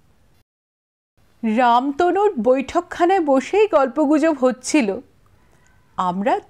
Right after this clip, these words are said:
তিন চারজন বুড়ো প্রায় রোজই সন্ধেবেলায় রামতনুর বৈঠকখানায় হাজির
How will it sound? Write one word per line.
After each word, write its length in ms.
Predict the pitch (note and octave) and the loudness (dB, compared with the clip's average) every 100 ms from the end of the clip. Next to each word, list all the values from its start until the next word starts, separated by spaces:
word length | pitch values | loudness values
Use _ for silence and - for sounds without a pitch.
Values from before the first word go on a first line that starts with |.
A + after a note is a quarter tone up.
| _ | _
তিন 320 | - G3+ F#3+ F#3+ | -4 -2 -2 -4
চারজন 600 | - A3+ G#3+ C#4 C4+ A3 | 0 0 0 0 0 0
বুড়ো 480 | E3 F3+ G3 D3+ A2 - _ _ _ _ _ - | -2 -2 0 0 -2 -16 _ _ _ _ _ -4
প্রায় 420 | G3+ F#3+ E4 F4 | 0 0 0 0
রোজই 560 | F#3+ F#3+ A3 A#3 E4 | 2 4 4 2 0
সন্ধেবেলায় 840 | G4 - A#3 A3 C4 D4 D4+ G#4+ F4 | -2 -2 -2 0 0 0 0 0 2
রামতনুর 560 | B3 A3 A3 C#4+ C#4+ | 0 -2 -2 -2 -2
বৈঠকখানায় 680 | B3 A#3 A3+ C4 - C#4 C#4 | 0 0 0 -4 -4 -4 -2
হাজির 320 | C4 G#3+ G#3+ | -2 -2 -2